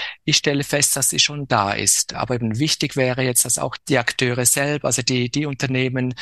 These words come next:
besser auf die Untertitler selber hören, wenn sie solche Entscheide fällen, K I einzubinden.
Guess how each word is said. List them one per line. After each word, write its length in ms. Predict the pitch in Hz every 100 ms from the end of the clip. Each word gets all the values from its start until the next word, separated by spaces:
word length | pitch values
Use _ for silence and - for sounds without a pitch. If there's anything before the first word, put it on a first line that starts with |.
| - - _
besser 640 | 131 139 - - 107 117 _
auf 520 | - 123 135 - - - -
die 200 | 127 123 -
Untertitler 680 | 127 123 127 - 127 117 123
selber 400 | - 120 - 113
hören, 400 | 113 113 120 113
wenn 180 | 110 120
sie 140 | 139
solche 400 | - 117 104 120
Entscheide 420 | 117 - 107 117
fällen, 420 | 110 107 104 104 - - - -
K 280 | 127 117
I 220 | 135 117 -
einzubinden. 880 | 98 98 - - 95 101 110 107